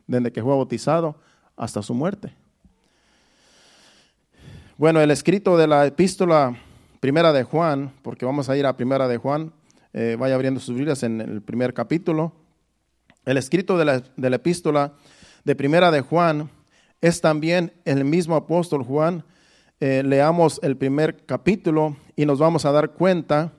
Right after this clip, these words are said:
de la similitud con la introducción del Evangelio según San Juan. Es porque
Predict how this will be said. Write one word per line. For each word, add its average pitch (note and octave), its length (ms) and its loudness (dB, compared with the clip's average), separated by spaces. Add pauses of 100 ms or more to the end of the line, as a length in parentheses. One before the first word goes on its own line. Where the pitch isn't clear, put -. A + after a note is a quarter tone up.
(520)
de C#3+ 140 4
la C#3 120 4
similitud C3+ 800 0 (380)
con C#3+ 180 0
la C3 400 2 (160)
introducción C#3 880 -2 (380)
del C3 320 -2
Evangelio D3 680 0
según B2+ 360 -2
San A#2 240 -6
Juan. F#3 340 0 (600)
Es D#3+ 140 4
porque D#3 600 0